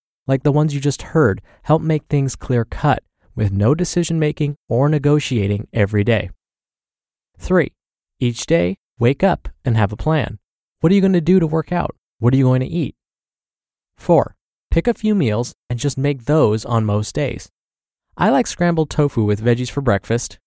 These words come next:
tempeh stir fry with veggies for lunch and dinner, and big hearty salads. Sometimes a bean and veggie soup thrown in. Five,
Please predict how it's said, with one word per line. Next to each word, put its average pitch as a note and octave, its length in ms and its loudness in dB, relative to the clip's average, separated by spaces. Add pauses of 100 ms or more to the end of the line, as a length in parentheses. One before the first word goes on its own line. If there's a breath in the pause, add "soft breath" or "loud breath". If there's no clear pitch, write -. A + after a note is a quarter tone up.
(220)
tempeh D3 360 0
stir A#2+ 260 0
fry A2+ 300 0
with A#2+ 180 -2
veggies A2 300 -2
for D3+ 120 -2
lunch A#2+ 300 0
and C3+ 100 2
dinner, G#2+ 320 0 (500)
and A2+ 240 -2
big D3+ 260 2
hearty A#2+ 280 0
salads. G2+ 540 -6 (380)
Sometimes F3+ 640 -2 (300)
a C3+ 80 0
bean C3 180 2
and A2+ 140 2
veggie G#2 260 0
soup - 300 -4
thrown F#2+ 240 2
in. F#2+ 140 -2 (1040)
Five, - 340 0